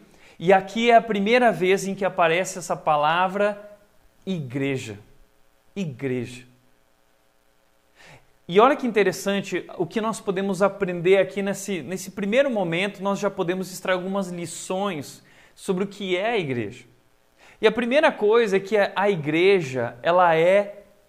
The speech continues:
de Jesus. Jesus disse, "A minha igreja. E eu vou edificar a minha igreja." O que é edificar? É construir.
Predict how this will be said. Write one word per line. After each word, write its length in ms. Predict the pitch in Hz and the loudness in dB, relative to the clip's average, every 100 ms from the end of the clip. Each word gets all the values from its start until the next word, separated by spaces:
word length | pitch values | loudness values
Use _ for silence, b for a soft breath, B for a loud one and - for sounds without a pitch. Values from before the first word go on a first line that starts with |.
| - | -16
de 600 | 127 143 196 240 262 - - _ - | -10 -4 -2 -2 -4 -12 -20 _ -14
Jesus. 840 | 139 196 247 160 190 202 - - _ _ _ _ _ _ _ _ - | -6 -4 -4 -4 -4 -6 -12 -20 _ _ _ _ _ _ _ _ -6
Jesus 460 | 139 196 202 240 | 4 4 4 -4
disse, 560 | 165 202 220 - 214 202 B B B - | -4 -4 -4 -4 -8 -8 B B B -2
"A 140 | 196 | 0
minha 720 | 202 202 190 202 233 285 254 185 | 0 0 -2 -4 -4 -4 -4 -4
igreja. 600 | 127 123 120 120 113 101 _ _ _ _ _ _ _ _ B B - | -6 -4 -4 -6 -10 -20 _ _ _ _ _ _ _ _ B B -4
E 300 | 190 202 214 | 0 2 4
eu 320 | 285 320 285 | 6 6 6
vou 260 | 165 180 196 | 4 6 6
edificar 1120 | 185 156 190 - 160 - 165 165 185 202 202 - | 6 0 -4 -6 -12 -8 -4 -2 0 0 -2 -4
a 100 | 160 | -4
minha 220 | 170 180 | -4 -6
igreja." 400 | 139 143 156 156 | -4 -2 -2 -2
O 20 | |
que 80 | 247 | -2
é 60 | 240 | 0
edificar? 600 | 202 196 180 170 139 135 | -2 -4 -6 0 0 0
É 80 | 156 | -8
construir. 1300 | - - 226 262 277 - - 202 151 151 165 - | -10 -8 -4 -4 -6 -10 -12 -8 -6 -6 -8 -10